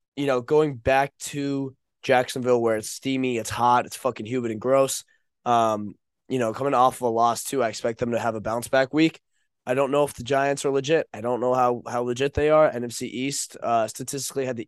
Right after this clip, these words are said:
easiest fucking schedule. So did I expect them to be five and one? No.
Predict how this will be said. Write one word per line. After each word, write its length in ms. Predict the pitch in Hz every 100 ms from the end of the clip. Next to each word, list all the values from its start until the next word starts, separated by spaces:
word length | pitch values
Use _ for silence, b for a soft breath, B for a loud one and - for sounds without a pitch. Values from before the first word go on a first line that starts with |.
| 123
easiest 360 | 131 131 131
fucking 240 | - 131 127
schedule. 480 | - 135 143 160 151 _ _ _ _
So 480 | - - 131 120 113
did 160 | - 127
I 60 | 127
expect 260 | - 143
them 120 | 151
to 40 | 143
be 140 | 139
five 280 | - 135 127
and 120 | 131
one? 360 | 120 143 156 120
No. 360 | 113 135 160